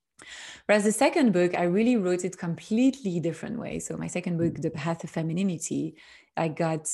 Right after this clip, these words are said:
the hint in a meditation that I needed to write a book. I waited a little bit. I kept receiving messages. And I was like, "I am actually excited to talk about this.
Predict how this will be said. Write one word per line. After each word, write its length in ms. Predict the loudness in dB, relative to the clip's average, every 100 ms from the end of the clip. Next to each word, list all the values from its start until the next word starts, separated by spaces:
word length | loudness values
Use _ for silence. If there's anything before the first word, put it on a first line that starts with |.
| -8
the 400 | -6 -4 -4 -4
hint 320 | 0 0 0
in 80 | -4
a 60 |
meditation 580 | -4 -2 2 0 2 0
that 120 | 2
I 100 | 0
needed 260 | -2 -2 -4
to 100 | -4
write 200 | -4 -4
a 40 | -4
book. 400 | -2 -2 -4 -12 -20 _ -4
I 100 | 0
waited 420 | 4 4 4 4
a 60 |
little 240 | 4 2 2
bit. 300 | 2 2 0
I 100 | -4
kept 380 | 0 2 2 -2
receiving 420 | -2 -2 -2 -2
messages. 640 | -2 -4 -4 -4 -4 -6 -18 -20 _
And 80 | -2
I 60 | -2
was 120 | 0
like, 240 | -2 -4 -4
"I 100 | -2
am 220 | -2 0
actually 360 | 0 0 -4 -4
excited 500 | -6 -6 -4 -4 -4
to 120 | -6
talk 300 | -6 -6 -6
about 300 | -6 -6 -8
this. 280 | -10 -10